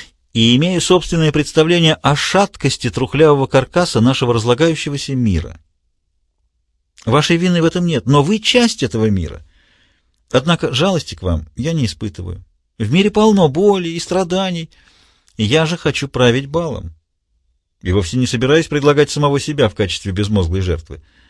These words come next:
Я не испытываю удовольствия от страданий других, за исключением одного человека. Вот в чём вся суть. Я живу ради своего брата, Виола.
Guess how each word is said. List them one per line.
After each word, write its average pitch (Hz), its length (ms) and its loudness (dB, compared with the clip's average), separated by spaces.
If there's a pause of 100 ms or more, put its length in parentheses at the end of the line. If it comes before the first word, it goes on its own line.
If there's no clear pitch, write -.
(560)
Я 214 200 0
не 247 140 2
испытываю 214 420 -2
удовольствия 180 540 2
от 151 80 2
страданий 151 480 2
других, 156 640 -4 (580)
за 117 180 0
исключением 160 600 -2
одного 147 600 0
человека. 147 880 -6 (720)
Вот 135 220 -4
в - 40 -20
чём 170 180 -4
вся 180 220 -2
суть. - 480 -10 (1200)
Я 151 220 2
живу 170 540 -2 (420)
ради 190 340 2
своего 160 480 2
брата, 190 480 0
Виола. 127 520 -6